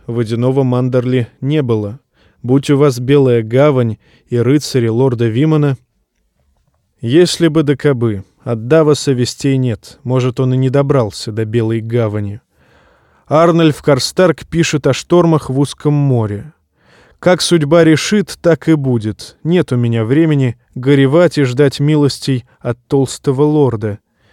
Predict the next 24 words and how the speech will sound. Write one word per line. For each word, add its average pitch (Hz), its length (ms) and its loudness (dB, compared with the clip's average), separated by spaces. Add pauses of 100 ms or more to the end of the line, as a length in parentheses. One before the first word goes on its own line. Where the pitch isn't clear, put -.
(340)
Белую 160 460 2
Гавань 147 400 2
придётся 127 540 -2
списать 139 580 -4
со - 160 -10
счетов. - 560 -8 (680)
Раз 156 280 2
сын 180 320 0
Винтерфелла 156 640 0
не 135 140 0
со 123 240 -4
мной, 170 540 0 (340)
север 196 420 2
можно 156 380 0
получить 139 580 -2
только 143 380 0
в 117 80 -4
бою. 113 500 -2 (580)
Иными 170 360 2
словами, 151 580 2
взять 131 400 0
пример 127 520 -2
с - 180 -10
Роберта. 113 560 -2